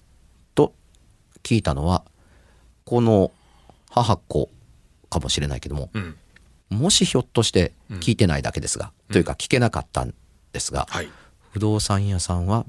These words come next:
Speaker 1: 別なことを聞いてるかもしれ、しれませんね。「やめとき」みたいなことを言われてるのかもしれない。
Speaker 2: うーん。
Speaker 1: うん。あのー、それぞれに、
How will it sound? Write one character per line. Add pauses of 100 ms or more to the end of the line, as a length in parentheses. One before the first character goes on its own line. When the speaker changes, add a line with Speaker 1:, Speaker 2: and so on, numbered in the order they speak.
Speaker 1:
別
な
こ
と
を
聞
い
て
る
か
も
し
れ、 (160)
し
れ
ま
せ
ん
ね。 (1200)
「や
め
と
き」 (800)
み
た
い
な
こ
と
を
言
わ
れ
て
る
の (240)
か
も
し
れ
な
い。
Speaker 2:
う
ー
ん。 (1500)
Speaker 1:
う
ん。
あ
の
ー、 (1120)
そ
れ
ぞ
れ
に、